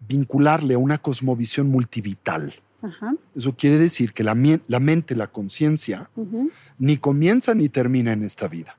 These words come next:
Speaker 2: Ok.
Speaker 1: La mente, decía, es una energía lúcida que no se crea ni se destruye, se
Speaker 2: Solo se
Speaker 1: transforma.
Speaker 2: transforma.
Speaker 1: No
Speaker 2: Ujú.
Speaker 1: comienza en el momento del nacimiento ni termina
Speaker 2: En el momento
Speaker 1: en
Speaker 2: de la
Speaker 1: el
Speaker 2: muerte.
Speaker 1: tránsito del morir.
Speaker 2: Ujú.
Speaker 1: Hemos vivido infinitamente. Y todo lo que hacemos, pensamos y decimos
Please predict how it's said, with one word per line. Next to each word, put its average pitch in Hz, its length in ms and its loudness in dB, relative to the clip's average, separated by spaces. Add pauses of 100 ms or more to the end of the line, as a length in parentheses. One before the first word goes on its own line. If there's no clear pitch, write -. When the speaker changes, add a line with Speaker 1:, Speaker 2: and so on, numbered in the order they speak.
(220)
Speaker 2:
Ok. 214 220 -10 (840)
Speaker 1:
La 120 100 0
mente, 147 380 2
decía, 143 340 0
es 131 180 -6
una 131 120 2
energía 120 380 0
lúcida 139 440 -2
que - 80 -4
no 123 120 -2
se 120 140 -6
crea 127 260 0
ni 123 100 -2
se 113 120 -10
destruye, 110 640 -4 (260)
se - 180 -8
Speaker 2:
Solo - 0 -
se 113 100 -6 (200)
Speaker 1:
transforma. 180 240 2
Speaker 2:
transforma. 214 420 -8 (180)
Speaker 1:
No 143 140 2
Speaker 2:
Ujú. 185 80 -8
Speaker 1:
comienza 160 440 2
en 131 80 0
el 117 100 0
momento 131 440 0
del 113 180 -2
nacimiento 117 640 -2
ni 139 140 2
termina 151 640 0 (360)
Speaker 2:
En 226 120 -2
el 220 100 -2
momento 202 200 -2
Speaker 1:
en - 20 2
Speaker 2:
de 202 80 2
la 196 60 0
Speaker 1:
el 196 40 -4
Speaker 2:
muerte. 190 80 -2
Speaker 1:
tránsito 127 400 0
del 104 160 -6
morir. 92 300 -12 (200)
Speaker 2:
Ujú. 190 360 -6 (400)
Speaker 1:
Hemos 160 280 2
vivido 143 300 0
infinitamente. 123 840 -4 (600)
Y 131 80 -8
todo 254 260 4
lo 330 140 4
que 156 100 0
hacemos, 180 400 0
pensamos 160 540 -2
y 147 40 -2
decimos 135 600 -4